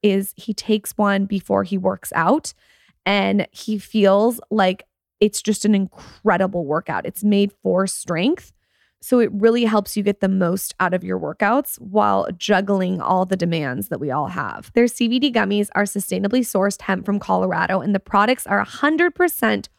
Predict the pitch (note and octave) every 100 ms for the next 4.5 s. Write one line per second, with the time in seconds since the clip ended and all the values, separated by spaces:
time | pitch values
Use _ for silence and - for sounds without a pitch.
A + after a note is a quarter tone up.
0 | _ _ G#3+ G#3 - G#3 A3+ D#4 - -
1 | F#3+ F3+ G#3+ G3+ G#3+ - G3 F3+ F#3 A#2+
2 | F3 E3+ G#2+ - _ _ - G#3+ A3+ G3
3 | - E3+ F#3+ G3+ G#3+ G3+ F3 D#3 F#3+ F3+
4 | F#3 E3+ D3 G#2